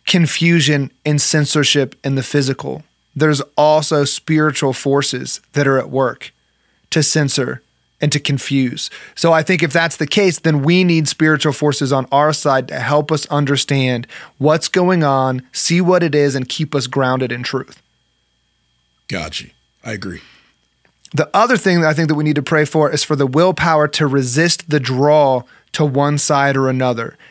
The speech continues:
Speaker 1: to have to fit into the boxes that they give us, you know, the false dichotomy or whatever. It's going to be difficult. And if not in this case, in another case, they set up these boxes to funnel people into.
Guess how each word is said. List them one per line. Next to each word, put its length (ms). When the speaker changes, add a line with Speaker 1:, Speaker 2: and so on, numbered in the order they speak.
Speaker 1:
to 80
have 220
to 80
fit 360
into 240
the 120
boxes 540
that 140
they 140
give 220
us, 260
you 80
know, 160
the 100
false 380
dichotomy 800
or 100
whatever. 540
It's 380
going 540
to 120
be 140
difficult. 720
And 100
if 140
not 180
in 120
this 180
case, 340
in 220
another 340
case, 480
they 100
set 320
up 160
these 220
boxes 540
to 100
funnel 320
people 340
into. 460